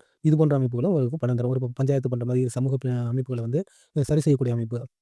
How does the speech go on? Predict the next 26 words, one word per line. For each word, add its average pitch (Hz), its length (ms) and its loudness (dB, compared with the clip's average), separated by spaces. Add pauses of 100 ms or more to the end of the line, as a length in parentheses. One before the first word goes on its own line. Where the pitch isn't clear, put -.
(140)
அதாவது 135 520 2
மத்திய 135 260 2
அரசு 127 180 -2
சார்ந்த 123 340 -2
ஒரு 123 140 -4
தொடர்புகள் 117 460 -8
இருக்கும் 127 220 -4
பட்சத்துல 123 420 -6
மானே-, 131 220 -4 (380)
அ, 165 40 6
உ-, 156 320 -2
அது 151 180 4
போன்ற 156 200 4
அமைப்புகள் 143 320 4
இருக்க 123 160 -2
போய் 127 140 -2
அவர்களுக்கு 123 420 0
வந்து 123 180 -2 (920)
நல்ல 147 200 4
வாய்ப்புகள் 127 320 2
இருக்கும். 131 220 0
இல்லைன்னா 139 400 2
ரசாயனம் 139 360 0
சார்ந்த, 123 320 0
வேதியியல் 139 280 2
சார்ந்த 120 320 -4